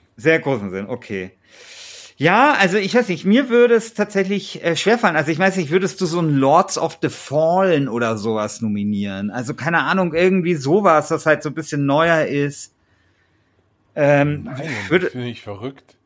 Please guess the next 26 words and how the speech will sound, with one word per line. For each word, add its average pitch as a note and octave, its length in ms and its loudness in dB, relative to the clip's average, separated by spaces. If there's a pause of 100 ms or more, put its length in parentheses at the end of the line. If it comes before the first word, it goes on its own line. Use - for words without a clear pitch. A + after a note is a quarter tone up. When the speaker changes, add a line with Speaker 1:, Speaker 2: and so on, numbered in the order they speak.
(120)
Speaker 1:
Ja, C3+ 440 2
würde C#3 120 -2
ich C3 100 -8
halt, C#3 180 -6
natürlich C3 580 -6
nicht. G#2 380 -8
Äh, A#2+ 400 0 (360)
würdest D#3+ 360 0
du - 20 0 (220)
Speaker 2:
Aber F#3+ 160 4
so D#3+ 80 2
ein, E3+ 80 6
Speaker 1:
irgendeins E3+ 220 0
Speaker 2:
aber C#3+ 120 -2
so C#3+ 80 -4
ein D3+ 80 -4
Crosscode? G#3 840 0 (100)
Crosscode D#3+ 440 -2
ist - 120 -8
nicht F3 160 -6
schlecht. - 420 -8
Kam A#2+ 200 -2
vor A#2+ 140 0
zwei G2 200 0
Jahren G2+ 200 0
raus. C#3+ 360 -2